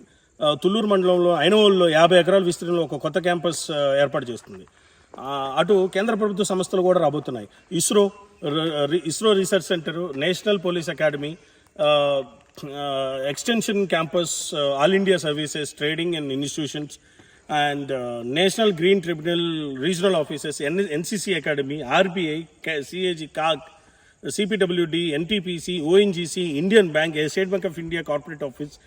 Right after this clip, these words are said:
ఐసీఐసీఐ కార్పొరేట్ ఆఫీస్, హెచ్డిఎఫ్సి కార్పొరేట్ ఆఫీసెస్, వీటితో పాటుగా అనేక కేంద్ర ప్రభుత్వ సంస్థలు అడుగుపెట్టబోతున్నాయి మన అమరావతిలో. అమరావతిలో బాటిలింగ్ and బ్రూయింగ్, ఆ, ప్లాంట్స్ని ఏర్పాటు చేయబోతున్నారు. దానికి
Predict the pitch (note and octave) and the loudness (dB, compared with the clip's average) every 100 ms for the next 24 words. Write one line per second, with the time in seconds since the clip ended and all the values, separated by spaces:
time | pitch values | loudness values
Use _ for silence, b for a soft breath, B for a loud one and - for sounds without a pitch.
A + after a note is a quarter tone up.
0 | b b C#3+ F#3 A#3 G3 F3 D#3+ D#3 D3 | b b -2 0 4 2 2 0 -2 -2
1 | D#3 C#3 E3 D3 C#3 F3 G3+ - D#3+ C#3+ | -6 -4 -6 -6 -4 0 0 0 -4 -4
2 | C#3+ C3+ A#2+ C#3 C3 C#3+ - B B B | -4 -6 -6 -8 -6 -8 -10 B B B
3 | F#3 G3 F3 F3+ G3 A3 F3 G3 C4 B3 | -2 2 4 6 6 4 2 0 -2 -2
4 | G#3+ G3+ A3+ A#3 G3+ F#3 F3+ F3 E3+ E3+ | -2 0 0 0 -2 -4 -6 -6 -6 -4
5 | E3 D3 E3+ E3+ D3 D3 C#3+ C3+ D3+ F3 | -2 0 0 0 0 -2 -2 -2 -2 -2
6 | B2+ G#2+ G#2 C3 F3+ E3+ C#3+ A2 F#2+ _ | -2 -4 0 6 8 8 6 -4 -12 _
7 | _ - - _ _ _ _ - F3+ A#3 | _ -20 -20 _ _ _ _ -4 4 8
8 | A#3+ G3 D3+ E3 D#3+ A#2+ E3+ G3+ A#3 A#3+ | 8 8 4 4 2 4 6 6 2 4
9 | A3+ G3+ E3+ C3+ E3+ A3+ G#3+ C3 G2+ _ | 4 4 0 0 0 2 2 0 -4 _
10 | _ _ _ - E3 E3+ E3+ D#3+ D3+ E3+ | _ _ _ -2 2 4 4 2 4 4
11 | G3 F3+ F#3+ E3 D#3 D#3 D3 C#3 C3+ C3 | 4 2 2 2 4 2 2 0 -2 -4
12 | B2+ E3+ b b b D3+ F3 F3 E3 D#3 | -4 -6 b b b 4 4 4 0 -2